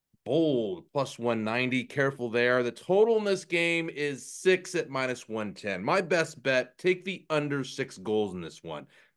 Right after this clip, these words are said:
Panthers are having a great season, scoring three point one nine goals per game. On defense, they're even better, allowing two and a half goals per game with only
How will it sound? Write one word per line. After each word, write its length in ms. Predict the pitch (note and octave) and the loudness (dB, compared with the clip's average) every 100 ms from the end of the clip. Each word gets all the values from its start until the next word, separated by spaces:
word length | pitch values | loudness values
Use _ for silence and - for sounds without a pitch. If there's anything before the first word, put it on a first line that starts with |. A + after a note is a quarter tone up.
| - | 0
Panthers 400 | G#3+ G3+ G#2 E2+ | 2 2 0 -2
are 60 | |
having 220 | G2 A#2+ | -2 0
a 40 | A2 | 0
great 260 | G#2+ G2+ | -2 -4
season, 260 | - D#2 C#2+ | -8 -16 -16
scoring 380 | - F#2+ F#2 F2 _ _ | -12 -8 -8 -8 _ _
three 600 | C3 D#3+ F#3+ F#3+ F#3+ D#3+ D#3 | -2 2 4 2 0 -2 -6
point 280 | C#3+ A#2+ E2 | -4 -2 -4
one 320 | E2+ B2 D3 | -4 -2 0
nine 280 | C3 A#2 G#2+ | 0 -2 -4
goals 280 | F#2+ F#2+ F#2 | -4 -6 -6
per 160 | - | -10
game. 500 | E2 D#2 C3+ C#3 C#3 C#3 _ - | -14 -4 0 0 -2 -8 _ -10
On 220 | G2 F3+ - | -8 -8 -2
defense, 480 | G#3+ A#3+ A#3+ A3+ A3 | 0 2 2 2 4
they're 140 | D#3+ | 2
even 220 | C3+ B2+ | 2 -2
better, 340 | A2 D3+ F3 F3+ | 0 0 2 0
allowing 380 | C#3 C3 B2 | 0 -4 -6
two 140 | A#2 F#3+ | -6 -2
and 100 | F3 | 0
a 40 | |
half 180 | D3+ C#3+ | 0 0
goals 280 | B2+ D3+ D#3 | 0 2 0
per 140 | E3 | -4
game 280 | D3 D#3 D#3 | 0 2 2
with 100 | D#3 | 0
only 300 | A#2+ B2 G2+ | -2 -2 -6